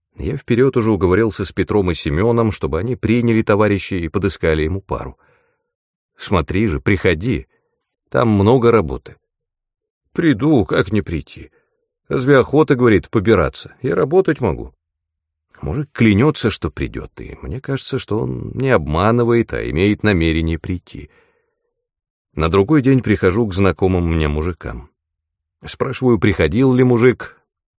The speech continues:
Не приходил. И так несколько человек обманули меня.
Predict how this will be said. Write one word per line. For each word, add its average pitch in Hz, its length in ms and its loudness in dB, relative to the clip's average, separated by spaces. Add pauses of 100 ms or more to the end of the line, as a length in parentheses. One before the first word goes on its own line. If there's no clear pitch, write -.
(440)
Не 87 180 0
приходил. - 520 -8 (1080)
И 92 120 2
так 151 280 0
несколько 127 440 2
человек 92 580 0
обманули 60 460 -8
меня. - 340 -18